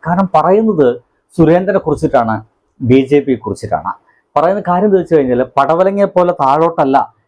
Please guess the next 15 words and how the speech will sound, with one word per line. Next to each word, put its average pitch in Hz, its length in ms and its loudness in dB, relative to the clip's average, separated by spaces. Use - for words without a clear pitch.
ബി 127 100 2
ജെ 139 220 2
പിയുടെ 135 260 0
വളർച്ച, 117 260 -2
മുകളിലേക്കാണ്. 127 920 -2
ഇരുപത് 226 460 4
ശതമാനം 202 500 0
വോട്ട് 170 280 0
കൂടി 160 240 2
എന്ന് 135 140 0
പറയുന്നത് 101 440 -2
കഴിഞ്ഞ 151 200 0
പാലക്കാട് 180 640 0
ഇലക്ഷൻ 160 380 0
നമുക്കറിയാം. 139 600 0